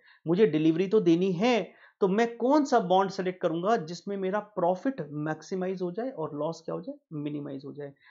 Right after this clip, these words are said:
हम इस डेटा में आएंगे वापस से, पहले एक बार क्या हम थ्योरी पढ़ें थोड़ी सी? यस, मैं थ्योरी पढ़वा देता हूं आपको। देखें कन्वर्जन फैक्टर बेटा क्या होता है।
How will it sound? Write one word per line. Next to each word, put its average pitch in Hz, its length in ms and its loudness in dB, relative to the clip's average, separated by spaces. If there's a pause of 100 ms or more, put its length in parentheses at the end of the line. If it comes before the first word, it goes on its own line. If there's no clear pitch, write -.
(120)
हम 175 120 2
इस 160 160 2
डेटा 170 300 0
में 208 140 -4
आएंगे 165 320 -4
वापस 170 360 -8
से, 226 80 -6
पहले 180 340 -2
एक 165 140 -6
बार 185 220 -2
क्या 180 120 -4
हम 185 320 -6
थ्योरी 170 200 -2 (100)
पढ़ें 196 180 -4
थोड़ी 226 220 -8
सी? 175 280 -6
यस, 151 160 -8 (760)
मैं 165 180 -6
थ्योरी 160 240 -2
पढ़वा 139 260 -8
देता 147 240 -14
हूं 143 80 -14
आपको। 175 140 -10
देखें 156 340 -8 (460)
कन्वर्जन 160 480 6
फैक्टर - 360 -10
बेटा 139 320 -16 (240)
क्या 139 120 -4
होता 131 340 -14
है। 147 100 -16